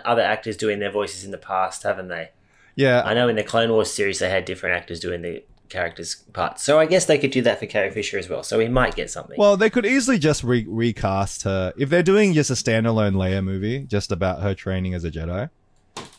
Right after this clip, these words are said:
Speaker 2: I reckon they should just, honestly, they should just recast her as somebody else.
Speaker 1: We'll see.
Speaker 2: Yeah.
Speaker 1: It might be a bit of a disservice to, like, the, the fans if they recast Leia.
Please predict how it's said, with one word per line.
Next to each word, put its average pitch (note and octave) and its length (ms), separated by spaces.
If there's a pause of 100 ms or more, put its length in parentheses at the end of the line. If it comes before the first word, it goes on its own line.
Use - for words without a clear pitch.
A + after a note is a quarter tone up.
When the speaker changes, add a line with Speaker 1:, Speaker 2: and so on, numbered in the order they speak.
(140)
Speaker 2:
I A2 100
reckon B2 280
they G#2+ 140
should G#2 160
just, G2+ 320
honestly, D3+ 400
they A#2+ 160
should A2 120
just G#2 160
recast F2 420
her E2+ 120
as D#2 140
somebody D#2+ 280
else. D#2+ 420 (480)
Speaker 1:
We'll A#2+ 180
see. F2 320
Speaker 2:
Yeah. F#2 100
Speaker 1:
It G#2+ 40
might B2+ 220
be A#2+ 120
a G#2+ 60
bit A2+ 180
of G#2 100
a G#2 60
disservice G2 640
to, F#2 180
like, F#2 240
the, - 140
the - 240
fans F#2+ 420
if - 220 (180)
they F2 240 (100)
recast E2 640
Leia. D#2 400